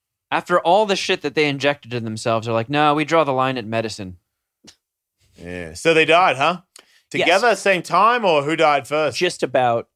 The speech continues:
Speaker 3: So they believed that, I think they were in that camp of the vaccine is great if you're older, if you're sick, but I'm healthy, I'll be fine.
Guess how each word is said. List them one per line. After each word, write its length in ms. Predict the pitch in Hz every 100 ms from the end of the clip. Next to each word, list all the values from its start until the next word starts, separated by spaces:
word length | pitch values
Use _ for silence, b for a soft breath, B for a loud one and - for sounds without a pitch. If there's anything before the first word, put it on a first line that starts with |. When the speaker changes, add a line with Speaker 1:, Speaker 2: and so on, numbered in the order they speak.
| -
Speaker 3:
So 240 | - 143
they 220 | 135 175
believed 720 | 185 185 165 151 151 135 - 123
that, 500 | 123 120 113 110 _ _ _ _ -
I 60 | 147
think 160 | 196
they 100 | 185
were 180 | 170 151
in 200 | 147 135
that 220 | 135 127 -
camp 380 | 127 120 120
of 400 | 123 117 117 - -
the 100 | 139
vaccine 420 | 151 143 - 135
is 100 | 123
great 240 | - 127
if 140 | 120 -
you're 100 | 113
older, 320 | 117 120 120
if 160 | 120 -
you're 100 | 120
sick, 320 | - 120 -
but 120 | 120
I'm 220 | 110 113
healthy, 380 | 110 113 110 120
I'll 140 | 110
be 140 | 110 110
fine. 460 | - 120 135 160